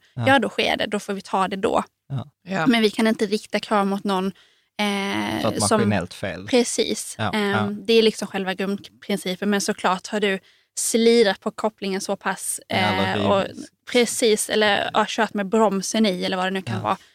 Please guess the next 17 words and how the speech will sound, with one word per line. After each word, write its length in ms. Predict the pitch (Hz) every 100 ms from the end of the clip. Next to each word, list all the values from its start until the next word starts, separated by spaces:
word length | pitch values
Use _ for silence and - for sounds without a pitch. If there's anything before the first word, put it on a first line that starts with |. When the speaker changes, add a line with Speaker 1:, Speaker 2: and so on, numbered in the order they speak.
| _ _ -
Speaker 2:
Såklart 540 | - - - 269 -
<laughs> 0 |
hjälper 360 | 208 185 - 180
vi 220 | 196 185
dig 220 | 180 185
vidare 440 | 190 220 196 - 139
då. 280 | 226 226 220
Speaker 1:
Ja. 200 | 113 104
Speaker 2:
Eh, 220 | 214 202 196
så, 200 | - - - -
för 220 | - 233
då 120 | 208
Speaker 1:
Men 100 | 180
Speaker 2:
ser 160 | 175 170
man 120 | 175
ju 60 | 185
det. 160 | -